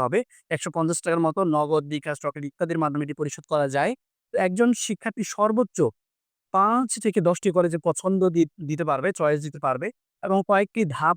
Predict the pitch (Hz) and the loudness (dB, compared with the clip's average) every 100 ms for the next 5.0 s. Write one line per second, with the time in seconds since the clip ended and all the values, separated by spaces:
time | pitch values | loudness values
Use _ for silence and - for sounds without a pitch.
0 | 180 175 160 156 156 160 147 139 147 - | 0 -2 -2 -2 -2 -2 -2 -2 -4 -4
1 | 190 160 170 190 196 196 190 175 170 170 | -2 -2 -4 -4 -4 -4 -4 -2 -2 -2
2 | 165 160 165 156 165 170 151 160 147 160 | -4 -2 2 2 2 -2 -6 -6 -8 -12
3 | - 196 196 269 - - _ - 185 202 | -4 -2 0 -2 -4 -18 _ -2 0 0
4 | - 220 214 196 185 196 170 - 180 | 2 0 2 2 2 2 2 0 0